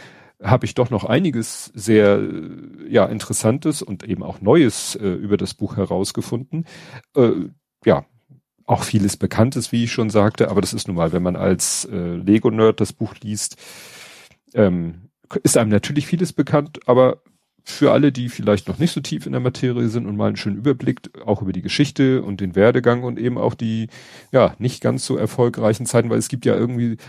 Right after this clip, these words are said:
also in meiner Wahrnehmung so eine Zeit, äh, ja, was immer gesagt wird, die, die dunkle, the Dark Ages, die, äh, so nennt man ja die Zeit, wenn ein Mensch, der als Kind mit Lego gespielt hat, dann jahrelang, jahrzehntelang nichts damit zu tun hatte und jetzt wieder sich damit beschäftigt. Das trifft auf mich ja nicht ganz so, weil ich als Kind nur indirekt, also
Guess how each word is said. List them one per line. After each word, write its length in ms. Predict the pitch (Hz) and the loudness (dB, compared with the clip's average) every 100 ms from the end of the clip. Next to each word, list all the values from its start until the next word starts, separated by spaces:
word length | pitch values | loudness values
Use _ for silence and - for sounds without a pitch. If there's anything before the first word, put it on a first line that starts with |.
| - | -6
also 180 | 107 107 | 0 0
in 80 | 101 | 4
meiner 280 | 104 123 | 4 4
Wahrnehmung 440 | 113 113 113 113 101 | 4 2 2 -2 -6
so 340 | 107 101 101 - _ _ 104 | -4 -4 -4 -8 _ _ -4
eine 100 | 98 | -2
Zeit, 540 | 113 107 104 - - _ _ _ _ _ _ _ _ _ _ - | 4 6 4 0 -18 _ _ _ _ _ _ _ _ _ _ -2
äh, 220 | 95 85 - _ _ _ _ _ - | 0 0 -4 _ _ _ _ _ 2
ja, 260 | 131 98 - - | 4 4 0 -4
was 200 | 107 147 | -4 -2
immer 140 | 117 | -2
gesagt 300 | 98 104 - | 2 0 0
wird, 140 | 104 | -6
die, 240 | 110 107 90 | -2 -4 -4
die 160 | 95 | -6
dunkle, 460 | - 120 123 113 113 - - | 0 0 2 0 0 -4 -14
the 100 | 101 | 2
Dark 340 | 107 110 - | 4 4 4
Ages, 640 | 110 120 - 87 - - - | 2 2 -4 -6 -8 -8 -8
die, 340 | 92 87 87 | -4 -2 -2
äh, 580 | 98 107 92 92 104 95 92 | -4 -6 -6 -6 -8 -12 -14
so 160 | 90 104 | -8 0
nennt 240 | 104 107 | 0 2
man 100 | 113 | 2
ja 140 | 104 98 | 4 2
die 180 | 90 | 0
Zeit, 380 | - 110 104 110 | -4 4 4 4
wenn 200 | 101 95 | 0 -2
ein 200 | 92 90 | -2 -2
Mensch, 260 | 90 120 - | 0 -2 0
der 140 | 101 | 0
als 200 | 95 - | 0 -4
Kind 360 | - - 147 139 | 0 0 0 -4
mit 120 | 123 | -6
Lego 280 | 127 135 131 | -2 -2 -4
gespielt 480 | 131 - 131 127 123 | -8 -4 0 2 2
hat, 120 | - | 2
dann 140 | 95 | 2
jahrelang, 540 | 98 104 110 104 104 104 | 4 4 4 2 2 -2
jahrzehntelang 600 | 95 - 117 135 104 98 - | -4 0 2 2 0 0 0
nichts 200 | 131 - | -4 -2
damit 240 | 127 123 | -4 -6
zu 100 | 120 | -10
tun 280 | 117 131 120 | -8 -4 2
hatte 220 | 117 117 | 2 2
und 140 | 92 | 0
jetzt 300 | 90 - - | 2 2 0
wieder 160 | 131 127 | 0 2
sich 200 | 120 - | 2 -2
damit 240 | 120 120 | -6 -6
beschäftigt. 500 | - - 123 - 113 | -8 0 0 0 -4
Das 100 | 90 | -4
trifft 240 | - 117 95 | -2 -2 -2
auf 100 | 87 | -8
mich 140 | 87 | -6
ja 80 | 90 | -6
nicht 180 | 82 - | -6 0
ganz 220 | 104 117 | 0 0
so, 140 | - | -2
weil 120 | 95 90 | -2 -2
ich 140 | - | -2
als 220 | 82 - | -4 -6
Kind 320 | - 107 104 | -2 -2 -2
nur 120 | 92 127 | -6 -2
indirekt, 460 | 135 143 135 131 | 2 4 4 2
also 260 | - 85 | -4 -6